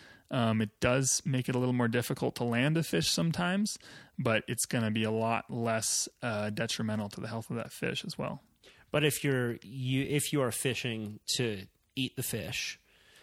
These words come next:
Speaker 2: well, I, but the problem then, right, is that you're, the thing that I love about spearfishing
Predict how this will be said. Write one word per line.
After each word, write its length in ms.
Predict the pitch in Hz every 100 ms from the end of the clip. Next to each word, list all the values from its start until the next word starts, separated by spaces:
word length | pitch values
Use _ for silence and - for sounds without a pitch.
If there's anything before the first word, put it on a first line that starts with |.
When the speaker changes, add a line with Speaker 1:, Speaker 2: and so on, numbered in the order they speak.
| -
Speaker 2:
well, 160 | 185 180
I, 140 | 156
but 180 | 175 165
the 60 | 147
problem 360 | - 175 190 156
then, 200 | 143 139
right, 220 | 131 123
is 120 | 123
that 80 | 127
you're, 140 | 127 -
the 160 | 170 180
thing 220 | 247 240
that 100 | 190
I 40 |
love 220 | 147 135
about 260 | 127 120 - -
spearfishing 680 | - 139 131 151 - 170